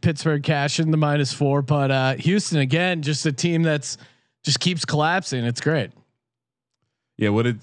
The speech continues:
Speaker 2: uh, I think, uh, Steven Ranger maybe, uh, tweeted at us, uh,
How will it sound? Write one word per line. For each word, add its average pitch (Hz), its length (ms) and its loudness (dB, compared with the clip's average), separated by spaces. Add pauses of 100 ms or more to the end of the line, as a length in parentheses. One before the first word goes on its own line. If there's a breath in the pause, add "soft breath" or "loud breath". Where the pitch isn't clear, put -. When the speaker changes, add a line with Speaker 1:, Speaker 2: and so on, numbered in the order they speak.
(140)
Speaker 2:
uh, 120 260 0
I 113 60 2
think, 117 240 0
uh, 92 720 -2
Steven 127 420 0
Ranger 113 600 0 (100)
maybe, 123 480 -2
uh, 98 340 -6
tweeted 123 340 -2
at 120 200 0
us, 123 360 -4 (160)
uh, - 280 -10